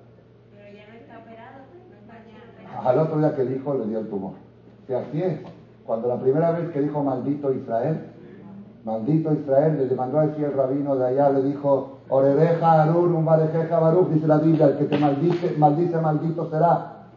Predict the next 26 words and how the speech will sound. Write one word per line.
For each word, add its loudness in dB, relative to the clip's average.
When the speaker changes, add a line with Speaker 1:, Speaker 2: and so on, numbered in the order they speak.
Speaker 2:
y 0
el 0
que -2
bendice, 0
bendito 0
será". 0
A -2
los -4
seis -2
meses -2
le -2
dio -2
el -6
tumor. -10
Ahora 2
que -4
dijo -4
esto, -10
Speaker 1:
Sí. -20
Speaker 2:
el -10
que -10
ve -2
este -4
mensaje -6
es -14
impresionante, -12